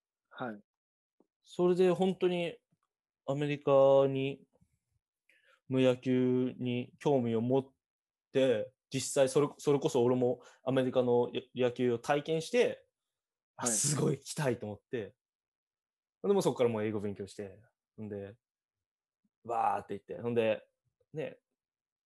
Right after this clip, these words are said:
Speaker 2: 駒澤大学行ってたけど、俺も辞めて、で、アメリカの大学来たって感じ。
Speaker 1: いやー、すごいな。
Speaker 2: <laughs>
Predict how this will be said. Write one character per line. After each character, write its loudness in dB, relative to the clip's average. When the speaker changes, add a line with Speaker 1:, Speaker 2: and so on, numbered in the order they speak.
Speaker 2:
駒 -4
澤 0
大 0
学 -4
行 -8
っ -14
て -14
た -4
け -6
ど、 -10
俺 -8
も -4
辞 -4
め -4
て、 -6
で、 -8
ア -4
メ -8
リ -12
カ -14
の -16
大 -14
学 -18
来 -20
た -14
っ -20
て -20
感 -20
じ。 -20
Speaker 1:
い -12
や -8
ー、 -12
す -4
ご 0
い -2
な。 -10
Speaker 2:
<laughs> -8